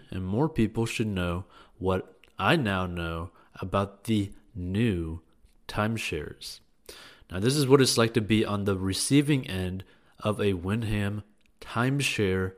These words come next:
sales pitch. Here it goes. I vaguely knew what I was getting into. My girlfriend and I arrive at an M G M-owned casino. We get a bite to eat,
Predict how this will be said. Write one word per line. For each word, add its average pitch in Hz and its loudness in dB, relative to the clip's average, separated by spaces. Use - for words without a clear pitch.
sales 87 -2
pitch. - 4
Here 87 -2
it 87 -6
goes. 98 -2
I 139 6
vaguely 170 8
knew 127 4
what 110 6
I 107 8
was 107 4
getting 95 -2
into. 104 -2
My 95 2
girlfriend 98 2
and 92 -4
I 95 2
arrive 95 2
at 92 -2
an 90 -6
M 127 0
G 117 2
M-owned 95 -4
casino. 87 -4
We 104 -2
get 131 10
a 139 8
bite 127 4
to 127 0
eat, 113 2